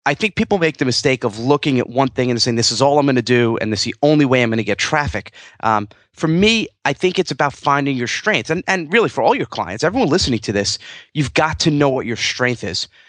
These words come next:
And my strength, I feel, is just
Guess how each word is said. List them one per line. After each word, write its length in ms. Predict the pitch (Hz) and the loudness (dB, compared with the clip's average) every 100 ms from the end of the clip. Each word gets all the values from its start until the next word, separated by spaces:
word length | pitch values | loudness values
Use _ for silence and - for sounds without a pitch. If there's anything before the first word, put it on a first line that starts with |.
| _ - | _ -4
And 260 | 127 123 120 | -2 -2 0
my 260 | 135 180 | 0 0
strength, 640 | 202 - 139 113 110 - - - | 0 -2 0 -2 -4 -10 -18 -10
I 80 | 110 | -8
feel, 380 | - 131 117 - | -2 0 2 2
is 440 | 113 107 101 - _ _ _ _ - - - - | 0 0 -2 -6 _ _ _ _ -20 -18 -12 0
just 300 | - - | 0 0